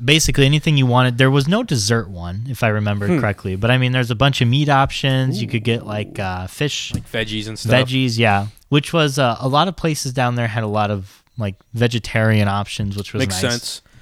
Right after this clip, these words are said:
Speaker 1: Yeah.
Speaker 2: They do a lot of shrimp and, like, a lot of, s-, like, that kind of s-, like,
Speaker 1: Yeah.
Speaker 2: gu-, yeah, yeah, yeah.
Speaker 1: Definitely a lot of, like,
Speaker 2: A lot of
Speaker 1: uh,
Speaker 2: shrimp and seafoody stuff.
Speaker 1: Yeah.
Speaker 2: Hell yeah, dude.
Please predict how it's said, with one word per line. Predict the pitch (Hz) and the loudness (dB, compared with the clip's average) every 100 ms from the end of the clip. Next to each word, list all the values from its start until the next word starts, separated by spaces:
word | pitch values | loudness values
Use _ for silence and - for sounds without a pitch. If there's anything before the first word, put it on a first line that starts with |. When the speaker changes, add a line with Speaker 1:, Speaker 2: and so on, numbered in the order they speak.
| - | -8
Speaker 1:
Yeah. | 120 123 | 0 4
Speaker 2:
They | 151 | 8
do | 170 | 10
a | 151 | 10
lot | 143 | 6
of | 127 | 4
shrimp | - 135 147 - | -2 0 -2 -2
and, | 123 113 | -2 -2
like, | 98 - | -4 -8
a | 104 | -8
lot | 107 107 | -4 -2
of, | |
s-, | 101 - - - | -4 -8 -10 -8
like, | 107 - | -8 -4
that | 113 | -4
kind | - 127 | 0 -2
of | |
s-, | - | -2
like, | 117 104 | -4 0
Speaker 1:
Yeah. | 104 98 95 | 2 2 2
Speaker 2:
gu-, | 113 | -2
yeah, | 120 | -2
yeah, | 104 98 | -2 -4
yeah. | 95 90 _ - | -8 -10 _ 0
Speaker 1:
Definitely | 110 - 117 | 2 2 2
a | 110 | 2
lot | 107 104 | 2 0
of, | 90 | 0
like, | 101 92 - | -2 -2 -4
Speaker 2:
A | |
lot | 87 | -6
of | 85 | -6
Speaker 1:
uh, | |
Speaker 2:
shrimp | 101 120 120 - 110 | -6 -6 -6 -6 -8
and | 101 92 - _ - - - - - - | -8 -12 -16 _ -20 -20 -20 -20 -20 -16
seafoody | - 131 120 - 117 113 107 | -12 -10 -6 -2 0 -2 -6
stuff. | - 123 113 - - | -4 -2 -2 -6 -12
Speaker 1:
Yeah. | 294 - - _ _ _ | -10 -10 -14 _ _ _
Speaker 2:
Hell | 185 160 | -4 -2
yeah, | 101 92 | -2 -4
dude. | 101 107 | -6 -8